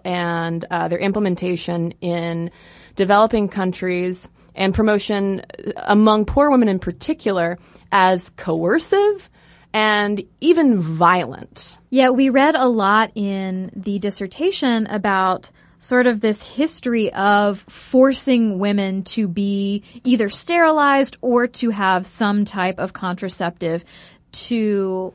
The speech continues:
Speaker 2: limit expanding families. Whereas here in the West, we tend to view it as a way to control our lives. Uh, in a lot of countries, uh, regions like Indonesia or India,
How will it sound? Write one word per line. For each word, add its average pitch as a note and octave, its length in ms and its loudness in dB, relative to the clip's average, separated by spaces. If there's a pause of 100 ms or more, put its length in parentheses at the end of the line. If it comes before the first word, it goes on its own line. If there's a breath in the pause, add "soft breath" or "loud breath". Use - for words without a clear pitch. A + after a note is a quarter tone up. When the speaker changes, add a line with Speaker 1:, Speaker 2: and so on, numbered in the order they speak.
(120)
Speaker 2:
limit A3 800 0
expanding F#3 640 -6
families. F3 640 -8
Whereas G#3 760 2
here G#3+ 160 -6
in G3 100 -4
the F#3 80 -6
West, G3 380 -2
we G#3 80 -2
tend G3 240 -6
to F#3+ 80 -4
view F#3+ 240 -6
it F3+ 100 -4
as F3+ 200 -6
a G3 60 -4
way F3+ 180 -2
to G#3+ 180 -8
control A3 640 -2
our F3+ 240 0
lives. F#3 720 -4 (400 loud breath)
Uh, G#3+ 500 2
in A3+ 220 -2
a A3 80 0
lot G3+ 320 2
of G3 160 -6
countries, G3+ 480 -6
uh, G#2+ 460 -6
regions A3 480 -2
like F#3 240 -2
Indonesia F#3+ 580 -6
or F3+ 160 -6
India, F#3 540 -4